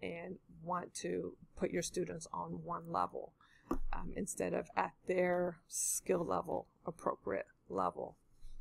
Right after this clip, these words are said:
Okay, moving on. My tips for use. Okay, first of all, uh, if you purchase the ebook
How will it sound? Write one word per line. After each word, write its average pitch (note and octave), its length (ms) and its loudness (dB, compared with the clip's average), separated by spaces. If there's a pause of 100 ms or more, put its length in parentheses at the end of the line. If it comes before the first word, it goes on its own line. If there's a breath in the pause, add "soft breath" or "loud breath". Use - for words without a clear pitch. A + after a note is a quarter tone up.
(1400)
Okay, C#4 220 0
moving F#3+ 480 8
on. G3 380 6 (380 loud breath)
My D#4 140 8
tips - 380 4
for G#3+ 180 4
use. - 640 2 (420 soft breath)
Okay, F#3 360 -2
first - 320 0
of A#3 100 0
all, B3+ 340 2 (460 soft breath)
uh, G#3 140 0
if F#3+ 180 6
you G3 120 0
purchase B3 360 2
the E4 240 -2
ebook G#3 580 6